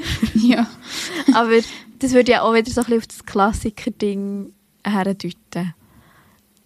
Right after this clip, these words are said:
Speaker 2: Oder schließt sich dort ein, dass das ja Bücher sind, die man eben immer
Speaker 1: Wieder kann lesen.
Speaker 2: Ja, weil sie so vielschichtig sind.
Speaker 1: Also wir haben es gleich unterstrichen.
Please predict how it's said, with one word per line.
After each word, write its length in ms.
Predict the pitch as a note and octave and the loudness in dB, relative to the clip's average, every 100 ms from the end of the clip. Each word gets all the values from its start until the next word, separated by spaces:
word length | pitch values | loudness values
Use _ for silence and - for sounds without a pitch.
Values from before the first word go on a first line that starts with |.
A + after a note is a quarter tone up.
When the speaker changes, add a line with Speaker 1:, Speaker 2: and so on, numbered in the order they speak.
| _ | _
Speaker 2:
Oder 180 | G#3+ G3+ G3 - - F3 | -4 -2 -4 -10 -6 -4
schließt 280 | - G#3 | -2 -2
sich 100 | - - | -4 -4
dort 240 | G3+ G3 | -6 -2
ein, 80 | G3 | -4
dass 160 | F#3+ - | -6 -12
das 140 | - | -8
ja 80 | F#3+ | -8
Bücher 300 | G3 F#3+ - | -4 -6 -8
sind, 160 | - G3+ | -12 -6
die 80 | F#3+ | -6
man 160 | F#3 G3 | -6 -8
eben 80 | |
immer 240 | - G3 F#3+ - _ _ _ _ | -6 -6 -6 -10 _ _ _ _
Speaker 1:
Wieder 300 | A3+ B3 A#3 | -2 -2 -2
kann 220 | A3+ A3 | -6 -8
lesen. 220 | A3+ A3+ G#3+ _ _ | -6 -6 -8 _ _
Speaker 2:
Ja, 340 | G3+ G3 F#3+ F#3+ | -2 0 0 -2
weil 100 | F#3+ | -6
sie 120 | G3+ | -6
so 120 | F#3+ | -10
vielschichtig 600 | - F#3+ F#3+ G#3 - _ | -8 -8 -8 -12 -14 _
sind. 100 | _ _ _ - | _ _ _ -4
Speaker 1:
Also 260 | A#3 G#3+ | -2 -2
wir 100 | G#3+ | -6
haben 100 | A3 | -8
es 140 | A3 - | -8 -6
gleich 220 | A3+ A3+ | -6 -2
unterstrichen. 640 | A#3 A#3 A3+ A3+ A3 A#3 | 0 0 -4 -8 -8 -10